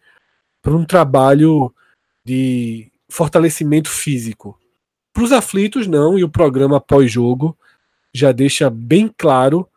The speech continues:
a minha visão do quanto o Sport errou naquele planejamento, naquela escolha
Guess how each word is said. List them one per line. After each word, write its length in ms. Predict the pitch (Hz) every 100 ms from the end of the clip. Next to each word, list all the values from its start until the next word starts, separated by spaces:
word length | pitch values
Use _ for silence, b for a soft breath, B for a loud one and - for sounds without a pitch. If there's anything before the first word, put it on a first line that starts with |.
| _
a 100 | 131
minha 180 | 139 156
visão 460 | 151 127 120 127 139
do 120 | 165
quanto 580 | - 143 151 170 202 180
o 100 | 156
Sport 480 | - - 127 135 165
errou 280 | 127 131 147
naquele 280 | 139 131
planejamento, 680 | 123 135 135 135 120 135 139
naquela 360 | 127 120 127 131
escolha 600 | - - 123 131 143